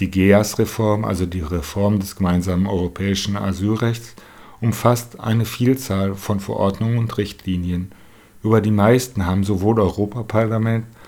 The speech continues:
als auch die Mitgliedstaaten im Rat mittlerweile ihre Positionen beschlossen. Am achten Juni haben sich die E-U-Innenministerinnen über die größten Zankäpfel, nämlich die Vorschläge für eine Asylverfahrensverordnung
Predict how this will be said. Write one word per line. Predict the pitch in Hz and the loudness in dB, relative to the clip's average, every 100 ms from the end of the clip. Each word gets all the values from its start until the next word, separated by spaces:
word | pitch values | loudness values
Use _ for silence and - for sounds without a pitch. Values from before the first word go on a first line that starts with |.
| - - | -20 -6
als | 110 | 0
auch | 131 | 0
die | - 120 | 2 4
Mitgliedstaaten | 123 127 117 101 - 101 101 | 4 2 -2 0 0 0 0
im | 117 | 0
Rat | 95 98 101 | 2 2 2
mittlerweile | 101 95 104 98 98 98 104 | 2 0 0 0 2 2 0
ihre | 104 101 92 | -2 -2 -2
Positionen | 95 98 92 98 - 98 101 113 | -4 -4 -4 -4 -2 0 2 2
beschlossen. | 117 - 107 - 95 87 - - - - - | -2 -2 -4 -2 -6 -6 -16 -20 -20 -20 -10
Am | - 113 | -6 0
achten | 113 120 - | 0 0 -2
Juni | 107 117 123 117 101 82 | 0 4 4 4 2 0
haben | 92 104 101 | -2 -2 -2
sich | 107 | -4
die | - 120 110 | -4 -4 -2
E-U-Innenministerinnen | 117 117 127 127 120 101 98 - 110 107 101 98 - - - - | 0 -2 0 2 4 4 2 -2 -4 -2 -2 -4 -12 -20 -20 -4
über | 110 | -2
die | 98 | -2
größten | - 110 120 120 - | -2 4 4 4 -4
Zankäpfel, | 95 - 87 90 104 - - 92 95 | -4 -2 -4 -2 -6 -6 -10 -10 -6
nämlich | 98 104 104 101 | -2 0 0 0
die | 110 | -4
Vorschläge | - 113 113 - 101 95 98 | 0 0 0 0 0 0 -4
für | - 104 | -6 -2
eine | 98 98 | 0 2
Asylverfahrensverordnung | 95 90 110 113 107 - 92 92 98 101 101 92 - 98 | -2 -2 -2 -2 -6 -4 -2 -2 -4 -6 -4 -4 -2 -4